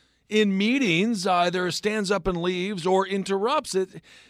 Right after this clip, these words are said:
seems to align with what Dick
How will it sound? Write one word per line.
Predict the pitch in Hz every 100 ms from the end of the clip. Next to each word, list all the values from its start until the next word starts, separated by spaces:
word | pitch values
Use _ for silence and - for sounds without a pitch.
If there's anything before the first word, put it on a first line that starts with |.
| _
seems | - 233 262 247 -
to | - 214 208
align | 185 180 160 165 220 269 190 175 202 208 190
with | 196 175
what | 165 202 208 151
Dick | 156 214 -